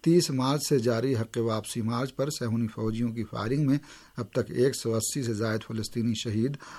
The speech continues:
اور بیس ہزار سے زائد دیگر زخمی ہو چکے ہیں۔ اسلامی جمہوریہ ایران سمیت دنیا کے بہت سے ملکوں اور عالمی اداروں نے صہیونیوں کے مجرمانہ اقدامات کی مذمت کی ہے۔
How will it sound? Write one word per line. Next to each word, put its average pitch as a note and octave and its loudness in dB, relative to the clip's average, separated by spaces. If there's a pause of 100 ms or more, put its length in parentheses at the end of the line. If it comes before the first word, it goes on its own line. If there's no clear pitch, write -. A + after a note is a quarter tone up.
(140)
اور A#2+ 4
بیس B2 2
ہزار A2+ 0
سے A#2 -2
زائد A2 0
دیگر A2+ 0
زخمی A2 -2
ہو G#2+ 0
چکے A2+ -4
ہیں۔ A2 2 (540)
اسلامی A2+ 0
جمہوریہ A2 2
ایران A2 0
سمیت C3+ 2
دنیا A2+ 0
کے A2 -2
بہت A2+ 2
سے C#3 -4
ملکوں C3+ 0 (320)
اور A#2+ -2
عالمی A2 2
اداروں A2+ 2
نے C#3+ 0
صہیونیوں A#2 0
کے A#2 -4
مجرمانہ A2 0
اقدامات A#2 -2
کی A2 -2 (400)
مذمت B2 2
کی A#2+ -2
ہے۔ A2 0